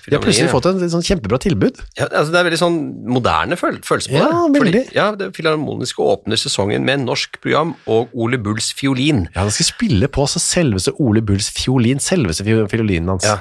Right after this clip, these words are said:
Speaker 2: det, det er jo ærefullt i seg selv. Reduserte
Speaker 1: Ja.
Speaker 2: billettpriser.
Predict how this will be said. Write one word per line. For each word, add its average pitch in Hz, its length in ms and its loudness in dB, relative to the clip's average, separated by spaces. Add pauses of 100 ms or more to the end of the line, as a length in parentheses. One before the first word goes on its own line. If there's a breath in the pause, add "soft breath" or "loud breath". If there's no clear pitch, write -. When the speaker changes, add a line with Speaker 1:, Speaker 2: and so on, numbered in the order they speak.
(160)
Speaker 2:
det, 113 100 -10
det 131 160 2
er 101 160 2
jo 95 80 -2
ærefullt 87 400 -4
i 92 80 -4
seg 110 120 -4
selv. 151 280 -2
Reduserte 110 480 0
Speaker 1:
Ja. 117 60 -10
Speaker 2:
billettpriser. 104 500 -4